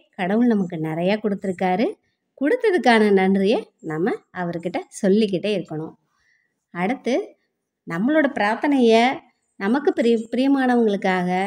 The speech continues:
அந்-, அவங்களோட அன்புக்காகவும், அவங்களோட பாதுகாப்புக்காகவும், அவங்கள கண்டிப்பா கடவுள் காப்பாத்துவாருன்னு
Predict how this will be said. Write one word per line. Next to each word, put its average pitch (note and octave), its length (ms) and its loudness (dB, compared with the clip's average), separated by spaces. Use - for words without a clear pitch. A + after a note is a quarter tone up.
அந்-, F3+ 400 -2
அவங்களோட C#4 640 4
அன்புக்காகவும், F#3+ 920 -2
அவங்களோட C4+ 600 -2
பாதுகாப்புக்காகவும், F3 960 -6
அவங்கள C4+ 460 2
கண்டிப்பா A#3 460 2
கடவுள் F#3+ 440 -2
காப்பாத்துவாருன்னு E3+ 1000 -4